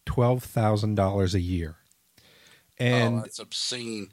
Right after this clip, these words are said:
Speaker 1: it was truly obscene. And, you know, the challenge is going to be now that if we get this passed, and I gotta tell you, I'm all for it, and we gotta find ways to do it. Is there a way to pay for it? And is there a way to make these wages,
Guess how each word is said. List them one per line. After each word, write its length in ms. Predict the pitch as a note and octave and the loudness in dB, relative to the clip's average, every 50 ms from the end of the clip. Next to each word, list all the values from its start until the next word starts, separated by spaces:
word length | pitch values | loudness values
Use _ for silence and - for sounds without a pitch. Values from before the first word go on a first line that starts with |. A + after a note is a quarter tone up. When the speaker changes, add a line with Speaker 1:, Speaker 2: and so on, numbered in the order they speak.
| - | -2
Speaker 1:
it 160 | - C#3+ C#3 D3 | 2 2 4 4
was 220 | C#3 B2 A2+ - | 4 2 0 0
truly 600 | - - - - - E3 E3+ F#3 F#3+ E3 C3 G#2+ | -4 -8 -10 -4 0 2 2 4 4 2 2 0
obscene. 580 | G2 F#2+ - - - A#2 G2 F#2 F#2 F#2 F#2+ - | 0 -2 -4 -8 -6 -4 -4 -4 -4 -6 -8 -8
And, 480 | - C3 A#2+ A#2 A#2 A#2 A#2+ A#2 A#2+ B2+ | -4 0 2 4 4 4 2 2 -2 -4
you 120 | D#3 D#3 | 0 2
know, 120 | C#3 C3+ B2+ | 2 4 4
the 120 | B2+ C3 | 4 2
challenge 480 | - - - E3+ G#3+ C4 D4+ C#4 G3+ D3+ | 0 0 -2 -2 0 0 -2 -2 0 0
is 120 | B2+ A#2+ | -2 -2
going 300 | B2+ C3 B2 B2+ B2+ B2+ | -2 -2 0 0 -2 -2
to 100 | - - | -4 -4
be 140 | A#2+ B2 A#2+ | -4 -4 -2
now 640 | A#2 A#2+ C3+ D#3 F#3+ G3 D3+ G#2 F#2+ F#2 G2 G#2 - _ _ _ _ _ - - - - _ _ _ - | -2 -2 0 0 2 2 2 2 0 0 -2 -4 -8 _ _ _ _ _ -20 -20 -20 -20 _ _ _ -12
that 560 | C3 G#2+ A#2+ A2+ A2+ A2+ A2+ A2+ - _ - _ _ _ - - - - - | -6 0 2 4 4 4 4 2 0 _ -14 _ _ _ -14 -14 -14 -8 -2
if 400 | - F3 G3+ - - - - - - | 2 2 2 2 0 -18 -18 -8 0
we 160 | D#3 D#3+ E3 | 0 0 0
get 260 | C#3 D3+ D#3+ D#3+ E3 | 2 0 0 0 0
this 220 | - C#3+ C#3+ - | 0 -2 -2 -2
passed, 500 | - - - D#3+ D#3 C3+ G#2+ G2+ - - | -4 0 4 4 6 6 4 2 0 -2
and 80 | A#2+ A#2+ | -2 0
I 60 | B2+ | 0
gotta 200 | C#3 D#3 D#3 D3+ | 2 0 0 0
tell 200 | - - G3+ G3+ | 0 2 2 2
you, 120 | F#3 C3+ A#2 C3 | 4 2 2 0
I'm 200 | B2 B2+ C#3+ D#3+ | 0 -2 0 0
all 140 | E3 F3 E3+ | 0 0 0
for 380 | - - - G#3+ G#3+ E3 B2 | -2 0 0 2 4 4 2
it, 60 | A#2+ | 2
and 80 | - G#2+ | 0 0
we 100 | A2+ A2 | -2 0
gotta 220 | A#2 B2 C3 D3 | 2 2 2 2
find 320 | C3+ - - D#3 D#3 D#3 D#3 | 0 0 -2 -2 -2 0 0
ways 240 | E3 E3 E3+ E3 - | 0 -2 -2 -2 -4
to 80 | E3 | -8
do 260 | D3 C#3+ F3+ F#3+ F3 | -4 -2 -2 0 0
it. 160 | C3 G2+ - - _ _ _ _ _ - | 0 -2 -4 -8 _ _ _ _ _ -2
Is 240 | D#3 C#3+ D3 D3+ C#3+ | 0 0 0 0 -2
there 180 | E3 D#3+ D#3+ | 0 0 2
a 60 | D#3 C#3+ | 2 2
way 220 | B2+ B2+ C3 C3 | 0 0 0 0
to 60 | C#3+ - | -2 -4
pay 240 | - - A2+ G#2+ | -2 -2 0 0
for 320 | G#2 - - A2+ G2+ G#2 G#2 | -2 -4 -6 -6 -4 -4 -4
it? 160 | G#2 - - - _ _ - | -6 -8 -14 -20 _ _ -6
And 160 | A#2+ A#2 B2 | -6 -6 -4
is 240 | C3+ B2 A#2 A2+ - | 0 -2 -2 0 -2
there 200 | - B2 B2 B2 | -4 -4 -2 -2
a 60 | A#2 | -2
way 240 | G#2+ G2+ G2+ G#2 G2+ | 0 0 -2 -2 -2
to 140 | - - A2+ | -4 -6 -6
make 340 | G#2+ G#2 G2+ G#2 G#2 - - | -4 -2 -2 -4 -4 -4 -4
these 200 | A2 A2+ A2+ A#2 | -4 -4 -4 -4
wages, 720 | A2 G2+ F#2 F#2+ G2 G2 G#2 G2+ G2+ G2+ - - - | -6 -6 -4 -4 -6 -6 -6 -6 -6 -8 -10 -14 -18